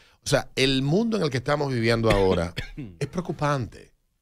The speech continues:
Speaker 1: Porque todo sea por la corrección política y porque no ir en contra de la verdad oficial, la gente renuncia, carajo, a lo evidente.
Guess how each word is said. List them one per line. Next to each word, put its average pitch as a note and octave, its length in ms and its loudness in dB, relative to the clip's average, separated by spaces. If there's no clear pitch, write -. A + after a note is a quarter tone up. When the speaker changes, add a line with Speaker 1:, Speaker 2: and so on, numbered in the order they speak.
Speaker 1:
Porque A#2+ 280 -4
todo D#3+ 320 2
sea D3 340 2
por A#2+ 160 2
la A2+ 80 2
corrección G2+ 440 0
política B2 800 -2
y F2+ 140 -2
porque - 640 -12
no G2 300 2
ir B2 100 2
en B2 100 2
contra A#2+ 480 2
de G#2 120 -2
la D#2 180 -4
verdad E2 340 -2
oficial, G2+ 680 -2
la F#2 100 -4
gente F#2+ 320 -4
renuncia, B2 1040 -4
carajo, F#2+ 720 0
a D2 80 0
lo C2 300 -6
evidente. D#2 760 -4